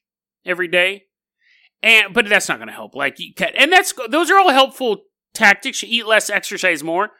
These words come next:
But they're still wearing the big gowns. So what they've actually had to do is they take these ropes now.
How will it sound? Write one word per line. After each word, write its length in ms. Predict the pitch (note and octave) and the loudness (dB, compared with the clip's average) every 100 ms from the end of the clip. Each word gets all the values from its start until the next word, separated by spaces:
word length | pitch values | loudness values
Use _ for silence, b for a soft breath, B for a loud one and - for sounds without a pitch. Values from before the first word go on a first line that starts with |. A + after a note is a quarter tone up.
| b b b | b b b
But 60 | - | -4
they're 100 | C4 | -2
still 300 | A3+ D#4 D4+ | 0 2 2
wearing 240 | D4 C#4+ B3+ | 4 2 0
the 60 | |
big 280 | G3+ C4 G3+ | 0 -2 0
gowns. 480 | A#3 C4+ D4+ C#3+ - | -2 0 -2 -6 -6
So 140 | G#3+ | -4
what 180 | G3 A#3+ | -2 -2
they've 140 | C4 | -2
actually 320 | A3+ A3+ - A3 | -2 -2 -2 -4
had 140 | G3+ | -6
to 80 | D#3+ | -6
do 340 | D#3 G3 D3+ - _ _ _ _ _ _ _ _ _ - | -4 -4 -6 -12 _ _ _ _ _ _ _ _ _ -6
is 220 | E3+ D#3 | -4 -2
they 180 | E3 D#3 | -4 -2
take 280 | - G3+ | -4 -6
these 220 | - D#3 A#2+ | -6 -12 -8
ropes 580 | A#2+ F3 F3+ - - | -2 -2 -2 -8 -12
now. 460 | C3 G#2+ G2+ F#2 F2+ | -12 -14 -18 -20 _